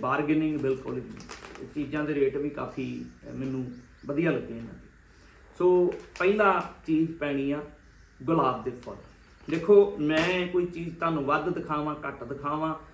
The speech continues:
ਤੁਸੀਂ, ਮੈਂ ਇੱਕ ਬੰਦੇ ਦੀ ਖੁਰਾਕ ਦਾ ਦੱਸ ਦਿੰਦਾ ਵੀ ਇੱਕ ਬੰਦੇ ਨੂੰ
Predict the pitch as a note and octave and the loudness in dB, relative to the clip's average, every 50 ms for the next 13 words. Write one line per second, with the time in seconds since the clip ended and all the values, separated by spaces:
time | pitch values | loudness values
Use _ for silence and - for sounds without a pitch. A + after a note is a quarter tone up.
0 | - - - - - - - G3 F#3+ G3 - G#3 G#3 G#3 G#3 G#3 G#3 - - D3+ | -20 -20 -20 -20 -6 2 4 4 4 4 4 4 6 6 6 4 2 0 -2 -2
1 | E3 F#3 G3+ G#3 - - G3+ G3 G3 - G3 E3 E3 D#3 D3 D3 D#3+ D#3 D3 D#3 | 0 0 0 0 2 4 4 4 6 4 0 0 0 -2 0 2 2 2 2 2
2 | D#3 D3+ D3 - - - D3+ D3 C#3+ C#3 C#3+ C#3+ C#3+ D3 B2+ C#3+ D3 C#3+ C3+ A#2 | 0 0 -2 -4 -4 -2 0 0 2 2 0 -2 -2 -4 -4 -2 -2 -2 -4 -6
3 | - - - C3 C#3+ D#3 E3 E3 E3 E3 E3 D#3+ E3 - D3 C#3 C#3+ C3+ B2+ C#3 | -8 -8 -6 -6 -4 -2 -2 0 0 2 0 0 -2 -4 -2 -2 -2 0 2 2
4 | C#3 C#3 C#3 C#3+ D#3 D#3+ | 2 2 0 -2 -4 -6